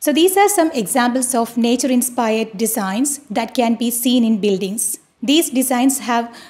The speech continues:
contributed towards better water management, climate control, materials development, and also energy production.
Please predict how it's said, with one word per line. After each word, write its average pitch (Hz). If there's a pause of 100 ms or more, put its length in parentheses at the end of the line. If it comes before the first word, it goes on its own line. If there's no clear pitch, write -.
contributed 254
towards 220
better 220
water 220
management, 254 (160)
climate 233
control, 226 (460)
materials 269
development, 233 (120)
and 220
also 226
energy 214
production. 196